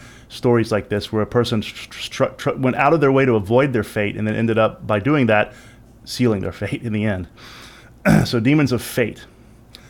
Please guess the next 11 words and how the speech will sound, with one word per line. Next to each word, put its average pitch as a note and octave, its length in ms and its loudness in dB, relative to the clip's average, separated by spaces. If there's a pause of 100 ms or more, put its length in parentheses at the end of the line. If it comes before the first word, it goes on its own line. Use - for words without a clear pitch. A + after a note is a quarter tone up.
(240)
Next, - 420 0 (100)
incubi C#3 580 2
and A2+ 160 0
succubi. G2 760 -4
The A2+ 260 -2
singular C3+ 600 2
terms, A2+ 360 0
incubus, B2+ 560 -2
succubus, C3 500 -2
Latin A#2 280 2
plural, A#2 400 0